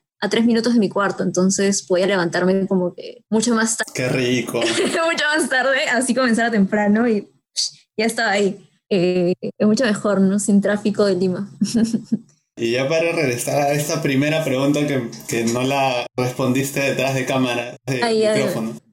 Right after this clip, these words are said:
Speaker 2: ¿Cómo te agarró la cuarentena en el barco?
Speaker 1: Ay. <laughs> He estado gran parte de la cuarentena, que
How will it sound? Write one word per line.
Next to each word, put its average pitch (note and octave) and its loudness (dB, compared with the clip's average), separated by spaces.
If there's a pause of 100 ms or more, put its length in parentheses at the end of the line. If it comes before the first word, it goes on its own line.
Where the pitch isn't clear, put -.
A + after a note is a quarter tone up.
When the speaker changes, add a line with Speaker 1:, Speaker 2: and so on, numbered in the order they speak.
Speaker 2:
¿Cómo D#3+ 0
te F3 -4
agarró C#3+ -2
la E3+ 0
cuarentena D3 0
en D3 0
el A2 -2
barco? B2+ -2 (220)
Speaker 1:
Ay. A3+ 0 (640)
<laughs> A#4 -2
He B3 0
estado E4+ 0
gran D#4 0
parte F4 0
de F#4+ 2
la F4+ 0
cuarentena, C4 0 (380)
que G3+ 2